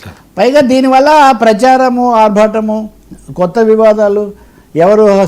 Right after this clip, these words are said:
షరతులు ఉల్లంఘించారా లేదా, మాట దాటారా లేదా, ఇట్లాంటి చర్చలు కూడా వచ్చే అవకాశం కూడా చాలా ఉంది. బహుశా నేను అనుకుంటాను వ్యూహాత్మకంగా ఈరోజు వాళ్ళు ఇచ్చిన వార్తా కథనం దాని స్టైల్లో చూస్తే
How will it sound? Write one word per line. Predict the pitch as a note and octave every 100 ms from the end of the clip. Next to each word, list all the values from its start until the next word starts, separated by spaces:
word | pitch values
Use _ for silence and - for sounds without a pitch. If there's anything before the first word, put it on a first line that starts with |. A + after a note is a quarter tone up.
| -
షరతులు | F#3+ G3+ G#3+
ఉల్లంఘించారా | G#3 F#3+ F3+ F3 G#3 G#3 G#3 G3 G#3 G3
లేదా, | G3 F#3+ F#3+ G3 G3 - _ _ _ _ B2+
మాట | D#3 G3 G#3
దాటారా | F#3 F#3 G3 G3+ G3+
లేదా, | F#3+ G3
ఇట్లాంటి | F#3 F#3 G3 -
చర్చలు | F3 E3 G#3
కూడా | G3+ G#3
వచ్చే | G3 G3+ F#3+ E3+ D#3 - _ - _ -
అవకాశం | C#3+ E3+ G3+ G3+ G#3+
కూడా | G3+ A3
చాలా | F3+ D3
ఉంది. | A#2+ A2+ G2 - - - _ -
బహుశా | A#3+ B3 C#4+
నేను | B3+ A#3+
అనుకుంటాను | B3 C4 C4+ C4
వ్యూహాత్మకంగా | A#3 B3 A#3+ B3+ A3+ A#3+ A#3 A#3+ A#3+ C4 B3+ -
ఈరోజు | F#3+ A3+ A#3+ A#3+
వాళ్ళు | A#3 A3+ A3
ఇచ్చిన | G#3+ G#3 A3
వార్తా | G#3 F#3+ G3 G3 G3+
కథనం | G3 F#3 E3+ F#3+ F#3+ F#3+
దాని | F3 F3
స్టైల్లో | E3 F3 F3+ G3 G3 E3+
చూస్తే | E3 D#3+ D3+ F3+